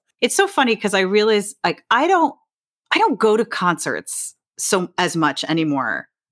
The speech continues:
I, like, I, I don't know why. It's, like, such an ordeal or whatever. I don't know why.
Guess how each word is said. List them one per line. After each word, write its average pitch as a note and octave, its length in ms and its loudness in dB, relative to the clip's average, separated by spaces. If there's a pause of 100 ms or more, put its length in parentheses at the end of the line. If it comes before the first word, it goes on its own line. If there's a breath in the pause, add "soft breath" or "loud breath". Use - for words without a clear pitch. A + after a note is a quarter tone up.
I, G3 60 2
like, G3 340 0
I, G#3 200 0
I G#3 140 2
don't G#3 120 0
know F3+ 100 0
why. D#3 280 0
It's, D#3 200 -4
like, D3 80 -8
such F#3+ 220 -2
an F3+ 100 -2
ordeal D3 920 0 (460 soft breath)
or E3 160 2
whatever. D3+ 480 2
I C#4 60 2
don't E4+ 140 0
know F4+ 120 4
why. G#3+ 540 -4